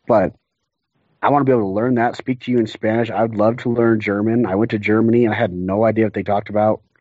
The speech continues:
Um, I would love to <laughs> know a little bit. I'd love to learn German, Spanish,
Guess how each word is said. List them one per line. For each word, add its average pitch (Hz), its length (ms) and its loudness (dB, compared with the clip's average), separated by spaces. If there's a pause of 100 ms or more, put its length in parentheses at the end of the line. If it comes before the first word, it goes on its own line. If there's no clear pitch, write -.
(600)
Um, 98 340 2
I - 100 -2
would 113 200 -2
love 113 200 2
to - 160 -2
<laughs> - 20 4
know 123 160 0
a 135 100 0
little 117 380 -2
bit. 117 180 -2
I'd 92 120 -6
love 113 140 -2
to 113 60 -8
learn 101 180 -4 (140)
German, 147 460 2 (340)
Spanish, 127 800 0